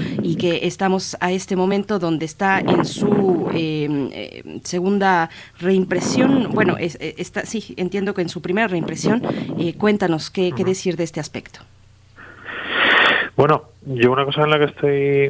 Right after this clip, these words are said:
Speaker 2: muy contento, bueno, permítame, me ha parecido muy, muy interesante lo que dices, ¿eh? Eh, creo que efectivamente la novela desde Latinoamérica se, se leería de una forma totalmente distinta y me,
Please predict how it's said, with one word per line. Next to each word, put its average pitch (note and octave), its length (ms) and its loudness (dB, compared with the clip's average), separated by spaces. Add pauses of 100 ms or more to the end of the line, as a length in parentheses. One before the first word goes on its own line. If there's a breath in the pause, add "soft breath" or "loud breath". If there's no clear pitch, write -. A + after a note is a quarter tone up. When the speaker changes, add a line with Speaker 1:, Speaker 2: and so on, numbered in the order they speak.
Speaker 2:
muy C#3 200 4
contento, C#3 760 0 (1300)
bueno, C3 180 0 (120)
permítame, C#3+ 500 4
me C#3 120 0
ha C3+ 40 4
parecido C#3 300 2
muy, C#3 160 0
muy C3+ 120 4
interesante A#2 400 2
lo A2+ 80 4
que A2+ 60 4
dices, A2 380 2
¿eh? C#3 200 2
Eh, G#2+ 320 4 (1040 loud breath)
creo C3 300 4
que D3+ 60 4
efectivamente C3+ 460 2
la C#3+ 120 2
novela B2 260 4
desde C3 140 4
Latinoamérica A#2+ 580 2
se, A2+ 460 4 (340)
se A#2 100 4
leería G#2+ 400 4
de A#2 160 6
una A2+ 160 -2
forma A2 280 -2
totalmente A2 420 0
distinta A#2 400 2
y B2+ 60 0
me, A#2+ 180 0